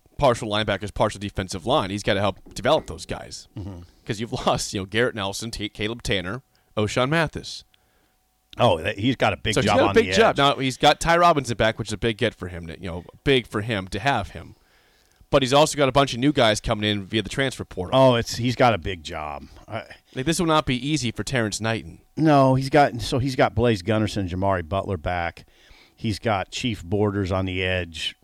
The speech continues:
Speaker 2: you know, the transfer from Florida. He's got M J Sherman on the edge, a transfer from Georgia.
Speaker 1: Mm-hmm.
Speaker 2: He's got Elijah Jeudy in the interior, transfer from A and M. I thought they needed to add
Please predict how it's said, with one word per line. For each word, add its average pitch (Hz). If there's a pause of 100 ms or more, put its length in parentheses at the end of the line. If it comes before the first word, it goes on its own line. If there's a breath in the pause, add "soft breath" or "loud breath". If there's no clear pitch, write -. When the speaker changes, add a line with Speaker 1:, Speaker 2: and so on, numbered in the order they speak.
(240)
Speaker 2:
you 104
know, 87
the 78
transfer 98
from 87
Florida. 92
He's 87
got 92
M 98
J 87
Sherman 92
on 90
the 87
edge, 87
a 78
transfer 90
from 76 (460)
Georgia. 80
Speaker 1:
Mm-hmm. 98 (440 soft breath)
Speaker 2:
He's 95
got 104
Elijah 92
Jeudy 87 (460)
in 98
the 82
interior, 80
transfer 90
from 80
A -
and 82
M. 80
I 107
thought 107
they 85
needed 85
to -
add 82